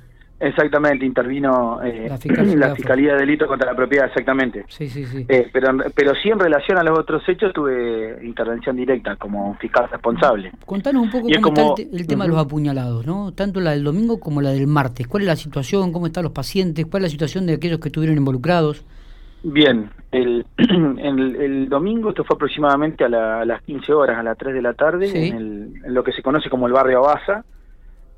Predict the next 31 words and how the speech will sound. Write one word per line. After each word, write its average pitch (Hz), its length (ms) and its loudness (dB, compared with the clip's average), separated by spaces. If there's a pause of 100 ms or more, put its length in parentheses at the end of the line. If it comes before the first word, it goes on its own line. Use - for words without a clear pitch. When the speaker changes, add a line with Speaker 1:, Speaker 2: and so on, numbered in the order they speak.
Speaker 1:
eh, 113 680 -6
en 131 120 0
la 123 120 4
casa 175 240 0
incluso 156 400 0
del, 113 440 -2
del 117 140 0
presunto 135 380 -2
agresor, 120 400 2
a 107 80 0
quien 123 140 -20
nosotros - 280 -20
tenemos 131 240 -8
como 117 160 -10
imputado, 156 640 2
que - 120 -16
está 127 140 -4
detenido 127 460 -2
actualmente 131 520 -2
en 180 120 -12
el 135 100 -14
Speaker 2:
Ujú. 143 80 -8
Speaker 1:
marco 127 240 -4
de 117 60 -10
la 117 60 -12
investigación. 120 760 -2
Speaker 2:
¿Mayor 165 320 2
o 277 40 2
menor 202 240 4
de 190 100 4
edad? 151 80 4